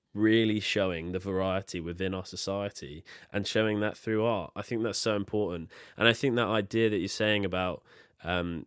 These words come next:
I-, I've seen a lot about Unorthodox. I've not gone around to watching it yet, but that idea that it's giving such a specific viewpoint,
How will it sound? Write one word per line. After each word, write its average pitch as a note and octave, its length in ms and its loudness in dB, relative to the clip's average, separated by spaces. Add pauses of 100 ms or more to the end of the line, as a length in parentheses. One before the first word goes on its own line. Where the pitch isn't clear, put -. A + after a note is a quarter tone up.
(140)
I-, G#2+ 160 -4
I've B2 220 6
seen A#2 180 2
a G#2 60 4
lot G#2+ 220 4
about F#2+ 300 2
Unorthodox. G2 540 -2
I've G2+ 60 -2
not A2 200 -2 (120)
gone F#2+ 240 -4
around F#2+ 140 -2
to G2+ 60 -6
watching A2 280 -2
it D2 40 -6
yet, F2 200 -6
but F2+ 140 -4
that F#2+ 120 -2
idea G2 220 0
that F#2+ 120 -6
it's F#2+ 120 -6
giving G2+ 180 -2
such F#2+ 220 -6
a - 20 -6
specific - 600 -4
viewpoint, F2 560 -6